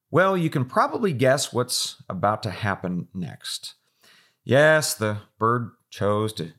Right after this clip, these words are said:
take a gigantic crap right on the president's chest, just above his lapel of an American flag. Now, I'm happy to report that the flag remained unsoiled. The same cannot be said of Joe Biden or his pride.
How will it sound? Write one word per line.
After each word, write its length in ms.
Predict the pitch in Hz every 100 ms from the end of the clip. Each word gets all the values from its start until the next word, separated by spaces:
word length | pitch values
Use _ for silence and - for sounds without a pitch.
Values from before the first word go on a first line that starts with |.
| _
take 220 | - 101 98
a 100 | 98
gigantic 640 | 101 98 - 104 110 117
crap 440 | - 113 101 -
right 260 | 92 104 107
on 160 | 98 101
the 40 |
president's 540 | 101 101 92 95 104 -
chest, 560 | - 170 - - - - _ _ _ _ _
just 240 | 127 139
above 360 | 131 123 127 110
his 240 | 113 -
lapel 540 | 127 - 131 107 104 98
of 240 | 98 - _
an 80 | -
American 380 | 87 82 82 95
flag. 420 | - 78 - - _ _ _ _ _ -
Now, 100 | 139
I'm 120 | 113
happy 260 | 185 247 247
to 100 | 170
report 540 | 139 - 254 220 -
that 120 | 127
the 60 | -
flag 540 | - 226 220 190 196
remained 640 | 143 139 160 165 165 151 131 _ _
unsoiled. 540 | 143 - 90 127 147 - _ _ _ _ _ _ -
The 60 |
same 220 | 107 151 151
cannot 260 | 143 131
be 100 | 117
said 320 | 107 117 117 -
of 280 | 101 104
Joe 260 | 90 107 98
Biden 540 | 85 107 113 131 143 -
or 380 | 101 98 98 120
his 320 | 101 90 -
pride. 560 | - 107 90 98 107